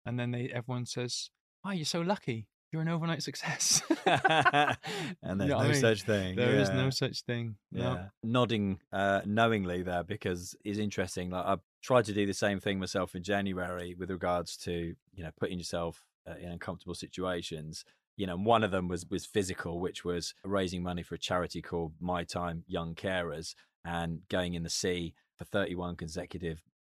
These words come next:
Speaker 1: Mm-hmm.
Speaker 2: days, which myself and a, and a small group of friends did. And that was, that was tough. That was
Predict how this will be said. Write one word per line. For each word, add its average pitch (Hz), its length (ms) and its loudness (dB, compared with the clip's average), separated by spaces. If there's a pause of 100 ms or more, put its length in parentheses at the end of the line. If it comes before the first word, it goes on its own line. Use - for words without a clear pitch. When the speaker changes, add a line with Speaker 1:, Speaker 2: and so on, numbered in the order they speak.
(100)
Speaker 1:
Mm-hmm. 123 100 -6
Speaker 2:
days, 101 440 0
which 92 240 -4
myself 90 460 -2
and 87 120 -2
a, 85 220 -4
and 80 100 -14
a - 40 -12
small 92 240 -4
group 87 240 -8
of 85 80 -14
friends 82 360 -8
did. 131 360 4 (400)
And 107 100 0
that 123 160 2
was, 101 240 2
that 110 180 4
was 98 140 -2
tough. 95 380 0
That 95 160 0
was 92 260 -6